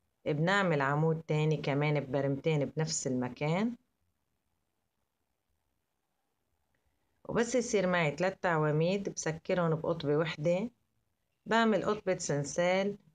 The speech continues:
وبعلقهم مثلًا هون ع قطبة الحشو، كمان علقتهم بقطبة حشو،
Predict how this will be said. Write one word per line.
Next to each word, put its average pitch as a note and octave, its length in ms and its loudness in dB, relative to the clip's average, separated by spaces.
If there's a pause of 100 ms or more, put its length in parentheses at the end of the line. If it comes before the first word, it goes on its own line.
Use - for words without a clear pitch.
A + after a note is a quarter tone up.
(300)
وبعلقهم F#3+ 1040 2
مثلًا F3 520 0
هون E3 280 2
ع C#3+ 180 2
قطبة F3+ 320 -2
الحشو، D#3 440 -2 (4000)
كمان F#3 360 2
علقتهم E3 500 2
بقطبة D#3+ 400 -2
حشو، - 320 -4